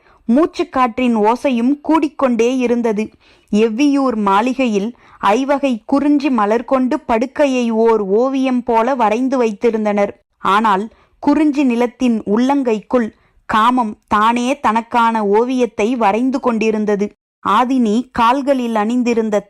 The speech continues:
தண்டை இவ்வளவு ஓசையை எழுப்பிய போதும்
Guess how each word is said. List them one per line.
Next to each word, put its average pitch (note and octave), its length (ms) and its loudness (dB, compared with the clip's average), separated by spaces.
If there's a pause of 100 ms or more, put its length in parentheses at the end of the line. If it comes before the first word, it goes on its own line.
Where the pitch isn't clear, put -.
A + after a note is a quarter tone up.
தண்டை A3 460 0
இவ்வளவு G3+ 760 0
ஓசையை A#3+ 580 0
எழுப்பிய A3 560 -2
போதும் G#3+ 440 -2